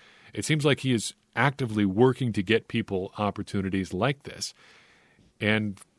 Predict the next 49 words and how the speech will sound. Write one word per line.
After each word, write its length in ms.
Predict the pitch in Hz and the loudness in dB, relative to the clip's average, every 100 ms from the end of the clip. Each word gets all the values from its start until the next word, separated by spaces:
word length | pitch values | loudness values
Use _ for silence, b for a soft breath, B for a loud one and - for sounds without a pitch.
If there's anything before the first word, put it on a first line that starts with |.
| - | -8
I 120 | 95 | -4
hope 240 | 87 113 | -2 -2
he 80 | 120 | -4
keeps 260 | - 117 - | -4 -6 -2
doing 220 | 117 113 | -2 -2
it 100 | 92 | -6
because 260 | 98 98 | -4 -4
it, 200 | 98 - | -2 -6
it 100 | 98 | -8
speaks 320 | - - 104 - | -8 -4 -4 -2
so 160 | 101 | -4
highly 380 | 90 98 104 98 | -2 -2 0 0
of 120 | 85 | -2
his 220 | - 127 | -2 -2
character 460 | - 101 92 - 107 | 0 -2 -2 -4 -4
and 160 | 110 107 | -2 -2
honestly 540 | 104 110 151 - 113 | -2 0 0 -2 -2
of 120 | 101 | 0
what 140 | 98 101 | 0 0
he 140 | 107 | -2
thinks 320 | - 117 104 | -4 -6 -4
of 80 | 110 | -6
himself 520 | - 98 - 101 95 | -6 -8 -4 -4 -4
too, 360 | - 180 107 92 B B B B B B B _ | -2 0 2 -2 B B B B B B B _
in 160 | - 127 | 0 2
that 200 | 117 101 _ _ _ _ _ _ _ | 2 0 _ _ _ _ _ _ _
he 140 | - 123 | -2 0
wants 320 | 117 127 143 | 4 2 2
the 120 | 131 | 0
opportunities 600 | 113 107 104 117 104 101 | 0 -2 -2 -2 0 0
for 100 | - | -2
guys 260 | 101 95 90 | -4 -2 -4
to 60 | 98 | -4
go 180 | 98 | -2
elsewhere 360 | 90 92 - 101 | -2 -4 -4 -4
and, 160 | 95 101 | -4 -6
and, 600 | 92 95 104 117 131 120 | -8 -8 -18 -14 -12 -12
uh, 260 | 113 - 117 | -14 -8 -6
achieve 360 | 101 113 95 | -4 -2 2
their 180 | 104 151 | 4 4
goals, 240 | 123 101 | 2 -2
but 140 | - 107 | 0 -2
he 120 | 135 | -2
also 600 | 123 165 170 104 92 120 b b b b b b b | 2 2 2 0 0 -4 b b b b b b b
seems 280 | - 147 - | 0 0 0
to 100 | 131 | 0
think 220 | 131 123 | 2 2
he 160 | 123 | -2
can 320 | 131 131 104 | 0 -2 -2